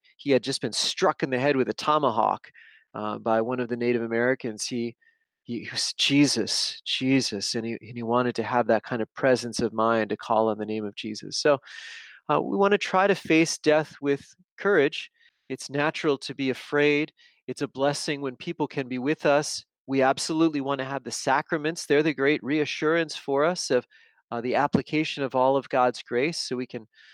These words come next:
uh, eliminate as much uncertainty as possible. And, uh, but again, we don't wanna get stuck in a feedback loop of saying, "Oh no, uh, now I'm afraid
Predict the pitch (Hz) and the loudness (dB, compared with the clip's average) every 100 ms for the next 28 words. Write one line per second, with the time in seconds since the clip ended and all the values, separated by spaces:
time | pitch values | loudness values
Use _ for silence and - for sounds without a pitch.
0 | _ _ - 120 135 151 156 139 - - | _ _ -8 -6 -2 0 2 2 2 -2
1 | 120 120 135 147 - 139 - 160 147 135 | -2 -2 0 0 0 -4 -2 -4 -4 -4
2 | 131 - 135 123 - 156 175 202 _ _ | -4 -4 0 0 0 -4 -4 -4 _ _
3 | - - - _ 147 151 156 160 - - | -20 -20 -20 _ 0 0 0 -6 -14 -8
4 | - 151 147 190 185 185 151 - _ - | -4 -2 2 4 4 4 2 -4 _ 2
5 | 175 196 185 180 175 - - 170 170 139 | 4 6 4 4 2 0 0 0 0 -4
6 | - 214 165 143 135 - 139 - 131 - | -4 -8 2 2 2 -2 -6 -4 -8 -4
7 | 151 139 135 _ 170 196 202 165 113 - | -2 -2 -6 _ 0 4 4 4 2 -4
8 | _ _ _ 127 147 202 196 156 131 - | _ _ _ -8 0 2 2 -2 -10 -12
9 | - 190 190 143 135 135 | -2 2 2 2 -2 -8